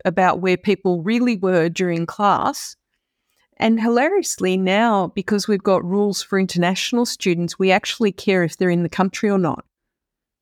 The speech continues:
when they're studying, because there's rules for how many, um, units they're allowed to study online and stuff. So there's government regulations.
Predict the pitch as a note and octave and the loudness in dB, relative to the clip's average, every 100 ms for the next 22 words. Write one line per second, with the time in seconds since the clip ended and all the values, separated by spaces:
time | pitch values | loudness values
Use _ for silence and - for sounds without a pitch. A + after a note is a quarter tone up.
0 | _ _ _ _ _ _ F#3+ F#3 F3 E3 | _ _ _ _ _ _ 0 2 0 0
1 | - G3 G#3 E3+ E3+ F3 - F#3 - F#3+ | 0 2 2 0 -2 -4 -2 -2 0 0
2 | F3 E3+ E3+ G#3+ A3 G3 - E3 F#3+ F#3 | 0 -4 -4 0 0 -2 -2 0 2 2
3 | F#3 F3+ F3 F3 - E3+ F3 E3+ E3+ D#3 | 2 0 0 -2 -2 -2 0 0 -2 -4
4 | - _ F3 G3 G3 F#3+ - F#3+ F3 F3 | -8 _ -2 2 2 0 -2 0 0 2
5 | F3 F3 E3+ - F3 F3 F3 E3+ E3+ G3 | 0 -2 -10 -2 -2 0 0 0 0 2
6 | G#3 G#3+ - - - G3 G3 - A3 A#3 | 2 0 -2 -6 -4 -2 -2 0 0 2
7 | A3 E3+ E3 D#3+ D#3 F3+ - D#3+ A#2+ | 0 -2 -2 0 0 -2 -4 -4 -4